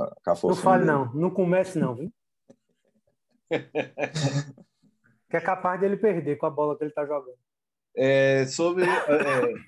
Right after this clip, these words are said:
Speaker 3: aquele lance do Chiesa, Giba já falou aí que não se perde. Mérito pra Jordan,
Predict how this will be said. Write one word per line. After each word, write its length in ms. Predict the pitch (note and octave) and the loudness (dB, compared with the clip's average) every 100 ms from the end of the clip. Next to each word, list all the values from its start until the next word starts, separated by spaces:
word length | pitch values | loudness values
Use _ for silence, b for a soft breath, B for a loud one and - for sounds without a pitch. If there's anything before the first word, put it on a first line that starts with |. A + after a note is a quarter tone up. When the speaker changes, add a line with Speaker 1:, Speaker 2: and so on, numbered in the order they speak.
| _ _ - | _ _ -6
Speaker 3:
aquele 340 | B2+ C3 F#3 | -6 -2 0
lance 300 | F3+ F3+ F3+ | 2 0 -4
do 140 | F3 E3+ | -8 -6
Chiesa, 420 | E3 D3+ D3 C3+ C3 A#2+ A2+ G#2 G2 A#2 - | -2 0 0 2 2 2 0 -4 -8 -18 -16
Giba 200 | - C#3 C3+ | -10 -4 -2
já 120 | C#3 | 0
falou 220 | C3+ B2 | 0 0
aí 100 | A2+ | -2
que 160 | - A2+ G#2+ | -4 -16 -14
não 160 | A#2+ | -12
se 180 | A#2 G#2 | -12 -6
perde. 320 | C3 C3+ C#3+ _ _ _ _ - | -2 -2 -4 _ _ _ _ -14
Mérito 460 | G#2 C3 E3+ F3 F3 | -6 0 0 0 -4
pra 160 | E3+ | -2
Jordan, 560 | C#3 E3+ F3+ F3+ F3+ | 0 2 2 0 -6